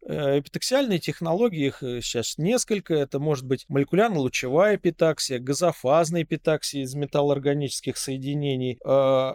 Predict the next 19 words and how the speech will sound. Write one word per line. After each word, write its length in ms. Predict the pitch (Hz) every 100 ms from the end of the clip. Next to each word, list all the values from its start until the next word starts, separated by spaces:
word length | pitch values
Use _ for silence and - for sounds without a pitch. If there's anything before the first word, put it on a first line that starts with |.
| - -
они 320 | 165 226 294
позволяют 800 | 214 156 160 160 262 277 185 - _ -
выращивать 960 | 131 175 180 156 127 - 127 117 -
гетероструктуры, 1080 | 143 147 143 131 - 160 - 170 151 127 113 - -
э, 100 | 131
с 100 | -
толщиной 640 | 160 - 180 196 185 147
от 300 | - 170 139
долей 380 | 135 165 185 165
нанометра 720 | 151 139 147 160 156 127 120 120
до 240 | 135 135
десятков 600 | 123 139 151 120 - -
микрон. 580 | 135 123 120 104 131 180 -
При 120 | 160
этом 340 | 160 165 156
контролировать 880 | - 147 156 170 214 208 170 143 - -
очень 540 | 160 - 147 139 196
точно 400 | - 175 - 135
их 380 | 117 160 147 -